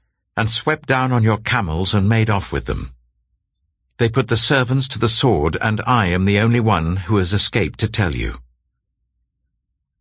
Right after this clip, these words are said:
While he was still speaking, yet another messenger came and said, "Your sons and daughters were feasting and drinking wine at the eldest brother's house,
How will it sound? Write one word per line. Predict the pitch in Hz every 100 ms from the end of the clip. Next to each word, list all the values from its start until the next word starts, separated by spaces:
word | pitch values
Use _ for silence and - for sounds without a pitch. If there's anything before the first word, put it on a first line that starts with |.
| _ _ _ _ _ _
While | 135
he | 170 175
was | 110
still | - - 139 131
speaking, | - 95 85 92 98 101 - _
yet | 95 123 143
another | 135 110 85 -
messenger | 57 58 58 53 55
came | 55 65 53 52
and | 64
said, | 62 92 76 60 - - _ _ _ _ _ _ _ _ _
"Your | 101 101
sons | - 120 127 113
and | 110
daughters | 113 98 - 76
were | 85
feasting | - 98 - 98
and | 98 90
drinking | 101 98 92 92
wine | 101 82 73
at |
the | 71 92
eldest | 98 90 87 -
brother's | 92 85 85
house, | - 95 57 57